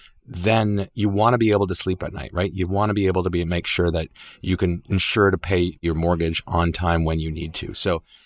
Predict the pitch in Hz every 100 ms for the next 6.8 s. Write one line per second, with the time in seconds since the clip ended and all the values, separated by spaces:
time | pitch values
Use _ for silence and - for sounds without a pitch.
0 | _ 117 127 131 113 - 117 127 101 -
1 | 120 196 208 98 92 104 110 107 98 -
2 | 113 - 123 - 139 135 80 80 92 117
3 | 123 139 - 85 78 80 87 95 85 101
4 | 92 90 87 85 _ 85 85 85 85 -
5 | 85 80 - 85 87 - - - 90 -
6 | 95 82 78 78 76 - 64 -